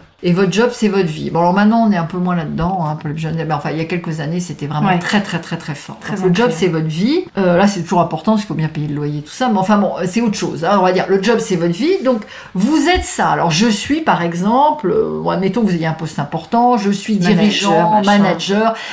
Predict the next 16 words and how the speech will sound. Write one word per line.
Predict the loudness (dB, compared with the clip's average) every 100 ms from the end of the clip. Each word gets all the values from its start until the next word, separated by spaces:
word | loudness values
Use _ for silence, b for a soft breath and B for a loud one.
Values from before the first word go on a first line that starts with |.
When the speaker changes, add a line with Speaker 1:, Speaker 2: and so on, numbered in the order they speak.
| 2
Speaker 1:
Et | 4
manager, | 6 4 2 2 0 0
c'est | 2
moi. | 4 4 2 -6 _ -16 -14
Vous | -6
perdez | -2 0 2
votre | 0 0
poste | 0 0
de |
manager, | -4 -4 -6 -2 0 0
soit | 0 -4 -6
vous | -4
êtes | -6 -6
licencié, | -12 -12 -12 -4 0 0
soit | 0 -2
vous, | -4 -8